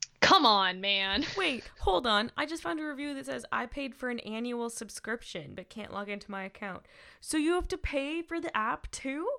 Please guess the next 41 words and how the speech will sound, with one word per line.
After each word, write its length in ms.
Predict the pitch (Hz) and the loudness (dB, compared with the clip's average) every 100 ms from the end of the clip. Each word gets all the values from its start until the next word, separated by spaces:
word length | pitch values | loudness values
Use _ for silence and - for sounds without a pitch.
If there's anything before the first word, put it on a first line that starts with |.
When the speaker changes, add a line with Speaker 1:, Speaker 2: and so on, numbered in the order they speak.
| _ - | _ -16
Speaker 1:
Oh, 280 | 208 202 | -10 -6
Speaker 2:
No. 800 | 214 220 220 208 180 170 - - - _ | -2 0 2 2 0 -2 -8 -14 -20 _
Speaker 1:
that's 440 | 214 214 220 - 220 | 2 4 2 -4 -10
Speaker 2:
You 160 | 240 | -8
Speaker 1:
pretty 280 | - - 233 | -6 -4 -4
Speaker 2:
can't. 160 | 180 170 | -4 -4
Speaker 1:
terrible. 580 | 156 - - - 113 214 | -6 -10 -14 -12 -12 0
Speaker 2:
You, 80 | 233 | 4
Speaker 1:
That 200 | 208 196 | 6 6
Speaker 2:
I 100 | 247 | 2
mean, 500 | 247 247 233 220 208 | -2 -2 -4 -4 -2
that's 280 | 254 220 214 | -2 -2 -6
insane. 680 | 190 - 175 - - 214 214 _ - | -10 -10 -10 -12 -14 -18 -20 _ -4
Speaker 1:
Um, 680 | 226 226 226 226 226 233 240 - - | 2 4 6 6 4 2 -2 -6 4
I 40 | 247 | 8
mean, 200 | 254 226 | 10 10
this 240 | 277 427 | 8 6
says 220 | 294 254 | 6 6
that 120 | 247 233 | 6 6
the 100 | 208 | 4
free, 680 | - 208 202 214 214 208 - _ _ - | 2 2 4 6 4 2 -2 _ _ 2
the 120 | 202 | 6
app 180 | 202 196 | 8 6
is 120 | 185 | 2
free. 460 | - - - - - _ _ | -6 -12 -14 -16 -20 _ _
It 140 | 277 285 | 0 4
could 140 | 294 | 4
be 100 | 294 | 6
that 140 | 415 262 | 6 6
you 140 | 240 | 4
can 300 | 262 233 190 _ _ - | 0 -2 -6 _ _ 2
download 420 | 202 190 196 196 | 4 6 4 2
the 100 | 196 | 4
app, 200 | 190 185 | 6 4
but 120 | 190 | -2
then 200 | 190 190 | -4 -4
certain 280 | - 185 196 | -4 -6 -6
stuff 180 | - 180 | -6 -6
is 140 | 185 | -6
behind 300 | 180 180 | -6 -4
a 60 | - | -4